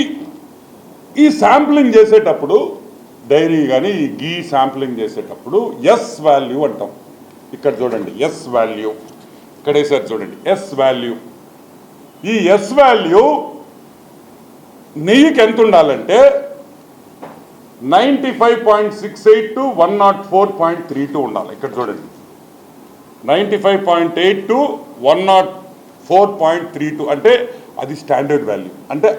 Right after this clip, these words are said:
ఆ రేంజ్కి రావాలా ఈ నెయ్యి. వస్తే మంచి నెయ్యి అయినట్టు. ఎంత వచ్చింది?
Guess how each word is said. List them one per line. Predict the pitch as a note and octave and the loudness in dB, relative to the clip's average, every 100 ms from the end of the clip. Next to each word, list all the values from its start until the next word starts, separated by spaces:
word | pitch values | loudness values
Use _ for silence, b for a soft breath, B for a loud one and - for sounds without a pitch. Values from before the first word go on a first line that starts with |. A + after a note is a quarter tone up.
| A2+ C3 | -2 2
ఆ | C#3 C#3 B2 | 2 2 -2
రేంజ్కి | F3 G#3 G#3 D#3+ C#3 | -2 -2 -4 0 4
రావాలా | D#3+ D3 A#2 - - - - - - - B2 | 4 4 0 -8 -16 -20 -20 -20 -20 -14 -6
ఈ | C#3 C#3+ | -2 0
నెయ్యి. | E3 D3 - - - - - - - - - - C#3 | 0 -2 -4 -14 -20 -20 -20 -20 -20 -20 -20 -4 0
వస్తే | F#3+ G3 A#3+ D#4+ D#4 - - - A#2 | 0 4 6 6 4 -2 -12 -8 -4
మంచి | E3 D3+ D3+ | -4 -4 -2
నెయ్యి | C#3 B2+ | 0 -2
అయినట్టు. | A2+ - - - - - - B2+ | -4 -10 -14 -20 -20 -20 -6 -4
ఎంత | F3+ A3 | 2 2
వచ్చింది? | A3 A#3 A3+ | 2 0 4